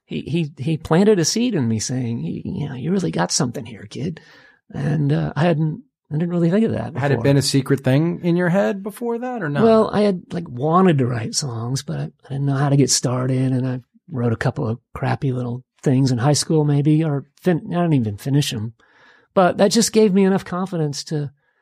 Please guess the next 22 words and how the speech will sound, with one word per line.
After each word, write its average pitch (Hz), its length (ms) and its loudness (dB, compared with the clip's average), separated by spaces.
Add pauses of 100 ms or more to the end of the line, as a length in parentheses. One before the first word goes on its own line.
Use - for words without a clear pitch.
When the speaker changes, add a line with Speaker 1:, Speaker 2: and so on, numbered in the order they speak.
(540)
Speaker 1:
to 156 100 -8
pursue, 185 800 2 (480)
uh, 226 60 -12 (480)
it - 140 -4
just 196 200 0
gave 220 140 6
me 202 80 6
enough 185 180 2
confidence 165 520 0
for, 165 140 -2
in 151 260 -4
the 143 300 -2
ensuing 160 680 4
art, 160 300 0
uh, 139 360 -2
essays, 147 540 2
the 143 120 -4
assignments 151 540 2
in 143 80 -2
that 135 180 0
class 139 520 0
to, 147 260 -2